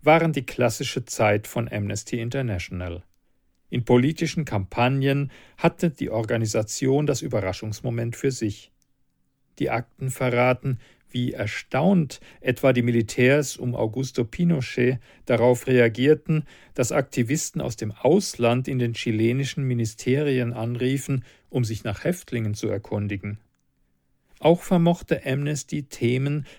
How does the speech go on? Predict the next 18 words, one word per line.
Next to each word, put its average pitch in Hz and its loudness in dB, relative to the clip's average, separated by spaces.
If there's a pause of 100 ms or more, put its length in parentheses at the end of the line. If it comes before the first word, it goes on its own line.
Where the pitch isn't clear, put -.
auf 131 -2
die - -8
internationale 135 -2
Agenda 117 -2
zu - -10
setzen. 101 -8 (1040)
Die 117 -2
Anti-Folter-Kampagne 127 0
löste 123 0
ein 120 -4
breites 127 -2
mediales 110 0
Echo 139 -2
aus 131 2 (380)
und 147 -2
trug 180 4
dazu 123 2
bei, 110 4